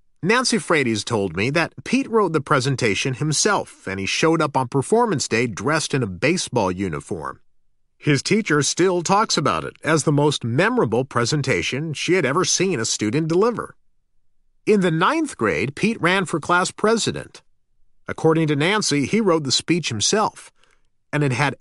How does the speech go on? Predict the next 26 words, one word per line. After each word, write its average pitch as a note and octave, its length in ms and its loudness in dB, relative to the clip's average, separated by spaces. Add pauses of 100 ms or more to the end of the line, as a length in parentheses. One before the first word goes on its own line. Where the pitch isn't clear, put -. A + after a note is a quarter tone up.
everything B3 520 2
you E3 160 4
would E3+ 140 4
want B2 480 0
in D#3 100 0
a C#3+ 80 0
presentation. D3 720 0 (320)
It F3+ 140 2
had G3+ 220 0
humor, A#3 580 0 (180)
it C#3+ 100 2
was D3 260 4
relatable, D3 680 0 (340)
and A2+ 160 0
a A2 80 2
call A3 380 2
to A#3+ 160 -2
action. G#2 540 -2 (200)
He G#3+ 300 0
mesmerized B2+ 1040 2
the D#3+ 80 4
room. G#2 420 -2 (1200)
Frates C4+ 520 2
accepted D#3 680 0
the B2+ 100 2
diagnosis A2+ 1000 0